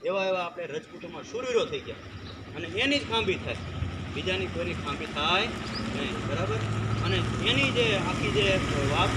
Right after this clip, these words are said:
રજૂ થાય છે કે આ પાળિયા આમ જુઓ તો આમ ભલે ખાલી ખાંભી છે, એક પાળિયા છે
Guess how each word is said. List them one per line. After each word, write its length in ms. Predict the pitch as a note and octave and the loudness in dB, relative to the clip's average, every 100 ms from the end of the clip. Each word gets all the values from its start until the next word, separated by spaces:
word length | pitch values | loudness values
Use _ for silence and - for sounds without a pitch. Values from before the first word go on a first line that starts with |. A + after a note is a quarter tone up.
| - | 2
રજૂ 160 | - G#3 | 2 2
થાય 240 | G3 E3+ | 2 2
છે 380 | - - - - - - | 2 2 0 0 0 2
કે 80 | F3 | 2
આ 120 | E3+ | 2
પાળિયા 540 | F3 - F3 G#3+ A3 G3+ - - - | 2 2 2 4 4 2 0 0 2
આમ 240 | A#3 B3 | 4 4
જુઓ 400 | - - A#3 A#3+ | 2 2 4 2
તો 120 | A3+ | 0
આમ 200 | G#3+ A3+ B3 - - - - | 0 -2 -4 -8 -10 -8 -4
ભલે 180 | E3+ A#3+ | 0 2
ખાલી 300 | - - G#3+ A3+ - - - - | 0 0 0 0 -4 -8 -6 0
ખાંભી 260 | - - A#3 | 2 2 0
છે, 220 | - F#3+ | -2 0
એક 240 | E3+ D#3 D#3 | 0 0 0
પાળિયા 340 | F3 F#3+ B3 G#3+ | 2 4 4 2
છે 140 | E3+ | -2